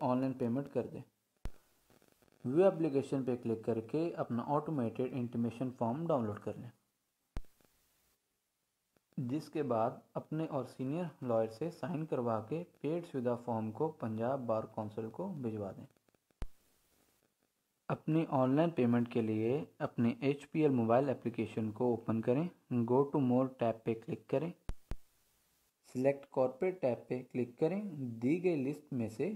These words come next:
पंजाब बार कौंसिल को सर्च करें।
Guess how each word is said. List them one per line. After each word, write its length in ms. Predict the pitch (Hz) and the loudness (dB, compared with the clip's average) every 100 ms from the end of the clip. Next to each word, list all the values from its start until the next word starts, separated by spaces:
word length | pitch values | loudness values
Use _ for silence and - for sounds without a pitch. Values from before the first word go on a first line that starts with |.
| 196 - | -6 -4
पंजाब 420 | 117 113 120 139 | -2 4 4 4
बार 160 | 127 120 110 | 4 2 0
कौंसिल 400 | 180 160 - 120 | -6 -6 -4 -4
को 180 | 120 120 | -2 -4
सर्च 360 | - 117 113 | -2 -4 -4
करें। 280 | - 156 185 | -4 -4 -4